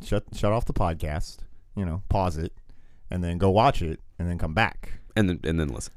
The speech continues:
Speaker 1: And then listen.
Speaker 2: Yeah.
Speaker 1: Okay, so there you go. There's your warning. Get out while you can. Anyways, so, Underwater. Oh, wait, wait, wait, wait. One more thing that we have to mention.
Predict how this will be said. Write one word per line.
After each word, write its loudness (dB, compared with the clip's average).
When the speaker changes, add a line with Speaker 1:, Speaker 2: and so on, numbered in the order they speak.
Speaker 1:
And 4
then 6
listen. -4
Speaker 2:
Yeah. 0
Speaker 1:
Okay, 0
so -2
there 0
you 4
go. 6
There's 2
your 2
warning. 2
Get -4
out 2
while 4
you 0
can. -2
Anyways, 4
so, 8
Underwater. 4
Oh, 10
wait, 8
wait, 10
wait, 8
wait. 6
One 4
more 6
thing 2
that 2
we 4
have 6
to 6
mention. 2